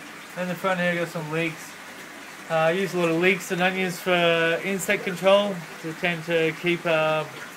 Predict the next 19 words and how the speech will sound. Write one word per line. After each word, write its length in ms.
the 80
ins-, 280
insects 480
at 160
bay 260
a 80
lot. 300
Um, 320
in 60
this 140
room 220
altogether, 560
I 120
will 240
be 180
holding 400
about 420
five 840
hundred 280